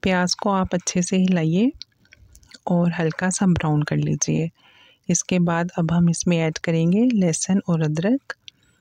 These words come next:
चॉप की हुई। चॉप की हुई का जायका एक अलहदा से आता है, आप चाहें तो इसे आप पीस भी सकते हैं, इसे ग्राइंड भी कर सकते हैं। मैंने इसमें चॉप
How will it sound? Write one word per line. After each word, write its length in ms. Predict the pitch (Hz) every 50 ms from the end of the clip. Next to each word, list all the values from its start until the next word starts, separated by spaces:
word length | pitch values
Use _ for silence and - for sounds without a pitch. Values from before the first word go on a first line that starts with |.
| - - - -
चॉप 280 | - 170 160 147 - - -
की 140 | - 156 151
हुई। 360 | 147 - 156 151 151 147 147 - _ _ _ _ _ - - _ - _ _ _ _ _ _ _ -
चॉप 260 | - - 240 254 254 - -
की 100 | - 277
हुई 180 | 277 277 277 277
का 180 | - - 277 247
जायका 400 | 214 214 202 190 180 - 208 208
एक 260 | 208 202 190 _ - - -
अलहदा 380 | 202 185 180 170 160 170 185 214
से 180 | 214 - 208 196
आता 260 | 180 156 160 - - 160
है, 260 | 160 165 170 175 185 - - - - - - - - - -
आप 140 | 196 196 196
चाहें 360 | - - 220 208 196 220 226 226
तो 160 | - 240 233
इसे 340 | 240 214 180 - - 214 220 - -
आप 400 | 180 175 170 170 180 - _ - - - - _ -
पीस 260 | - 185 180 175 - -
भी 80 | 190 185
सकते 340 | 175 - 175 - _ - 175
हैं, 320 | 170 165 175 175 175 180 180
इसे 180 | 175 - 185 175
ग्राइंड 380 | 165 - 170 170 170 170 175
भी 80 | 180 185
कर 160 | - 190 170 156
सकते 360 | - - 165 - - - 180
हैं। 160 | 170 180 202 233 277 - _ - - - - - - - - - - -
मैंने 360 | 196 190 190 190 196 208 214 208
इसमें 420 | 190 - - - 190 190 214 262 - - - - - - - - - - - - -
चॉप 240 | - 196 202 196